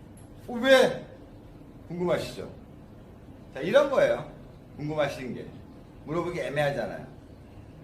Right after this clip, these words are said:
자, 요렇게 커버가 씌워져 있는 것들이 있죠. 물론 아이언 커버를 씌우신 경우도 많은데 저,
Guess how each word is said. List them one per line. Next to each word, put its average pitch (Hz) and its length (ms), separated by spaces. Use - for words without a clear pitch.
자, 110 80
요렇게 185 440
커버가 262 480
씌워져 247 300
있는 196 200
것들이 175 320
있죠. 143 640
물론 202 400
아이언 208 440
커버를 226 300
씌우신 220 400
경우도 165 260
많은데 139 640
저, 151 480